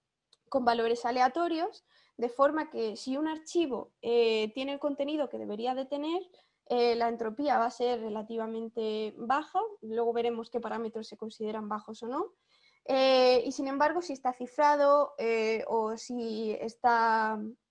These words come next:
eh, reducido, o si ha habido algún tipo de cambio sustancial que sea sospechoso, la entropía se va a disparar. Entonces, pues, nos va a dar pistas de saber, "Oye, aquí está sucediendo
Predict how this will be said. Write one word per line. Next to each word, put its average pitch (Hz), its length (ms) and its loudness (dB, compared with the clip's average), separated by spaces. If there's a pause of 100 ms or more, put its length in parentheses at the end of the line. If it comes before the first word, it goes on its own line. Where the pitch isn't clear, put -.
(140)
eh, 220 300 -4
reducido, 294 960 4
o 220 200 -4
si - 140 -10
ha 233 60 2
habido 262 200 -2
algún 254 220 -4
tipo 254 240 -6
de 247 80 0
cambio 254 240 -6
sustancial 247 680 -6
que 226 100 -12
sea 220 180 -10
sospechoso, 320 840 -6 (340)
la 285 100 -2
entropía 302 640 0
se 277 140 -4
va 226 100 -2
a 220 40 -4
disparar. 277 520 0 (440)
Entonces, 247 600 -2
pues, 233 440 2
nos 233 260 -4
va 233 80 4
a 240 40 6
dar 240 200 4
pistas 269 340 -6
de 247 100 -6
saber, 220 320 -4
"Oye, 254 200 -2
aquí 247 140 -2
está 285 180 -8
sucediendo 262 560 -8